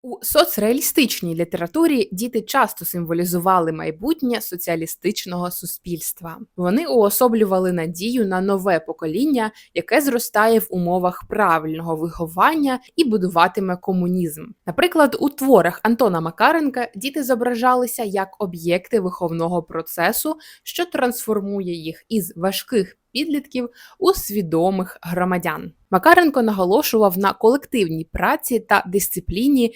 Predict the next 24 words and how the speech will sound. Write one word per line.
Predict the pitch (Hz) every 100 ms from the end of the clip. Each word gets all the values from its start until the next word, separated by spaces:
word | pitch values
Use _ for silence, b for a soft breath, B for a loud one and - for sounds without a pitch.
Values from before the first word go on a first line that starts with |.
| B
які | 175 180 214 -
формують | - 269 277 254 170 160 -
із | 185 156
дітей | 165 - 240 320 B B
ідеальних | 285 214 165 165 170 185 -
членів | - 160 170 170
суспільства. | - 180 - 170 160 - 165 156 165 _ -
У |
таких | 220 240 370 -
текстах | 220 277 - 214 190
діти | 208 220
часто | 202 185 190 - 185
виступали | 180 - 180 165 196 226 190
пластичним | 202 240 - - 240 - 170 160
матеріалом, | 165 175 165 214 294 220 214 B B -
із | 311 220
якого | 190 - 226 247
можна | 180 180 196 202 185
виліпити | 160 165 190 220 226 196 190 -
нову | 190 196 160 165 -
людину. | 180 190 170 156 156 -
«Наше | 180 180 - 165
завдання — | 165 156 160 190 262 240 240 240 B B
виховати | 165 180 220 202 196 196 196